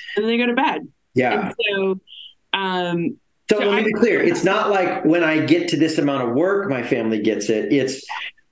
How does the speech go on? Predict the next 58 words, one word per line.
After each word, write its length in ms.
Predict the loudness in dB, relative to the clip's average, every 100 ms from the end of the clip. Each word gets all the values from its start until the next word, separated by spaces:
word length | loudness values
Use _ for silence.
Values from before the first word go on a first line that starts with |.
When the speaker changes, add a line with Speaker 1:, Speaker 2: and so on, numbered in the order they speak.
| _
Speaker 2:
whenever 420 | 2 4 2 2 2
the 140 | 2
clock 320 | 2 0 0
hits 240 | 0 0 2
that 280 | 0 0 0
point 320 | 0 -2 -2
and 100 | -2
I 120 | -2
time 240 | -2 0 0
to 60 | 2
pick 160 | 0
up 140 | 2 0
the 60 |
kids, 600 | 0 0 2 -2 -6 -12 _
I 80 | -2
go 160 | 0 0
pick 180 | 0
up 140 | 0 0
the 60 |
kids 300 | 2 2 2
and 100 | 0
I 60 | 0
go 160 | 0 0
home, 240 | -2 -2
and 120 | 0
work 220 | 0 -2 -2
just 240 | -4 -4
stops, 460 | -2 0 0 -4 -2
or 100 | 0
at 60 |
least 220 | 0 0 -4
pauses 920 | -2 0 0 0 2 0 -2 -8 -16 -18 -12 -6
Speaker 1:
Yes. 220 | -8 0
Speaker 2:
during 280 | 2 4 2
that 200 | 2 0
chunk, 320 | 0 0 0
no 100 | 0
matter 280 | 0 0 0
what 140 | 0
else 180 | -2 -4
is 140 | -6 -6
happening. 440 | -6 -8 -10 -12 _ _ _ -20 -20 _
Speaker 1:
Yeah, 220 | -2 -2 -6
and 160 | -4 -2
that's 240 | -2 -2
a 80 | -2
part 260 | -2 -2 0
of 140 | 0
it. 220 | 0 0
I 140 | -4 0
think 280 | 0 0 -4 -14 -20 -20 -20 _ _ _ _ _
the 140 | 0 2
other 200 | 0 0
side 280 | 0 0 -2
is, 180 | -2
like, 300 | -2 -4 -2
being 280 | -2 0 0
able 240 | 0 -2